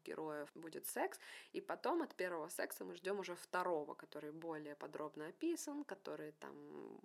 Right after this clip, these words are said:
случается в каких-то более интересных обстоятельствах, а потом уже финал.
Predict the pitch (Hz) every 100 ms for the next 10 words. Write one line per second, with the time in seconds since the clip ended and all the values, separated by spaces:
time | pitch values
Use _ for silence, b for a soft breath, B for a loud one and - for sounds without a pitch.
0 | - - 175 160 160 - _ - 156 165
1 | 214 294 269 240 226 220 214 - - -
2 | 202 190 190 185 - 185 - 185 196 415
3 | 311 202 214 - 165 147 139